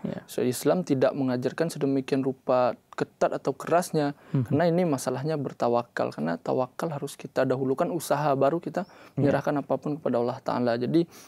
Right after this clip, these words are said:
Speaker 2: sedapat mungkin kita menyelamatkan diri dahulu. Tapi kalau
Speaker 1: Hmm.
Speaker 2: hal-hal kecil saja, kita bisa lakukan dan mengulang lagi sholat atau menyambung ke sholat kita kembali ya,
Speaker 1: Ya.
Speaker 2: Pak.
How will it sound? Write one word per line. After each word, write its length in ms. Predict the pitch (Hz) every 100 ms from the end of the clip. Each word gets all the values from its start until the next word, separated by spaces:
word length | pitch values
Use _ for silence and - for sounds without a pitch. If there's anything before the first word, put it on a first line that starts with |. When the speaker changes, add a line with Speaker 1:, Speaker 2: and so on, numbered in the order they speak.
| -
Speaker 2:
sedapat 380 | - 135 127 131
mungkin 400 | 143 131 - 147
kita 240 | 139 147
menyelamatkan 480 | 139 131 127 120 -
diri 240 | 135 127
dahulu. 320 | 127 127 127 127
Tapi 280 | 143 143
kalau 280 | 214 180 180
Speaker 1:
Hmm. 40 | 175
Speaker 2:
hal-hal 240 | 160 175
kecil 320 | 170 170 - 165
saja, 320 | 165 196 214 - - -
kita 200 | - 165
bisa 580 | 160 147 151 143 143 139 - _
lakukan 480 | - 139 151 160 185
dan 80 | 147
mengulang 380 | 147 139 131 131
lagi 320 | 135 127 131
sholat 240 | - 135 131
atau 160 | -
menyambung 400 | 147 135 131 131
ke 120 | 131
sholat 280 | 135 - 127
kita 160 | - 127
kembali 380 | - 127 120 -
ya, 100 | -
Speaker 1:
Ya. 100 |
Speaker 2:
Pak. 60 | -